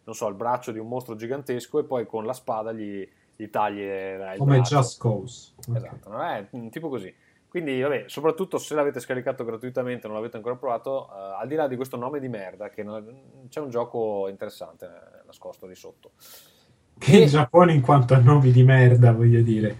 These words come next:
Speaker 1: Però Freedom Wars mi immaginavo proprio una roba tipo America Fuck Yeah, hai presente?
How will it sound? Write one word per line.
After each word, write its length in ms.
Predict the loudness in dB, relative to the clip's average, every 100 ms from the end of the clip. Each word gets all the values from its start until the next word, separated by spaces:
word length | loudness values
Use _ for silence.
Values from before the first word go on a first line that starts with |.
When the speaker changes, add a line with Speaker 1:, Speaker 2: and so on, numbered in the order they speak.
| -2
Speaker 1:
Però 160 | 4 4
Freedom 440 | 4 0 0 0
Wars 280 | 4 4 2
mi 80 | -4
immaginavo 400 | -4 -4 -2 -2
proprio 220 | -2 -4
una 80 | -2
roba 220 | 0 0
tipo 400 | -4 -6 -2 0
America 480 | 0 -2 -4 -2 -4
Fuck 240 | -4 -10 -10
Yeah, 240 | -10 -8
hai 60 | -10
presente? 460 | -14 -18 -16 -18